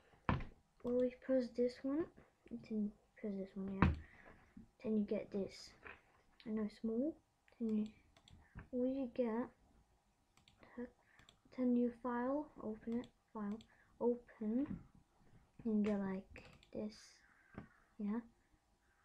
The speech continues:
Then you, um, wait, wait, wait. Okay, so you get like this, yeah. We get is tools.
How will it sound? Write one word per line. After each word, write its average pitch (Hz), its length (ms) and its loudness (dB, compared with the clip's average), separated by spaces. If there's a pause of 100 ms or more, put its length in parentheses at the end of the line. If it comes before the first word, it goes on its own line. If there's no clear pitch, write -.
(300)
Then 240 160 4
you, 226 120 2 (680)
um, 208 400 0
wait, 208 240 -4
wait, 208 240 -6
wait. 214 220 -6 (2500)
Okay, 214 340 0 (460)
so - 160 -4
you 233 180 2
get 233 160 0
like 202 380 -2 (1400)
this, 190 160 -8 (1080)
yeah. 208 180 -2 (760)
We 247 420 2
get 226 240 0 (100)
is 208 200 -6 (2250)
tools. 247 400 0